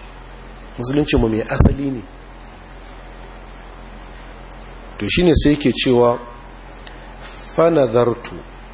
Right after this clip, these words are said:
Abdullahi dan Zubair ya ce, Sai na duba da kyau, ina dubawa kawai idona sai ya fada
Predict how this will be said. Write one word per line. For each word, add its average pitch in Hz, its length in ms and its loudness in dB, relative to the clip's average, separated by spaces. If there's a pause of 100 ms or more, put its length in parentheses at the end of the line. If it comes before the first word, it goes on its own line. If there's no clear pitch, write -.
(140)
Abdullahi 135 720 4
dan 156 160 4
Zubair 147 380 4
ya 139 120 4
ce, 139 180 0
Sai 160 240 0
na 165 100 4
duba 170 460 2
da 143 140 -2 (160)
kyau, 175 840 2 (680)
ina 180 380 6
dubawa 147 1000 4 (260)
kawai 175 260 4 (100)
idona 135 340 4
sai 147 200 0
ya 143 60 2
fada 147 480 0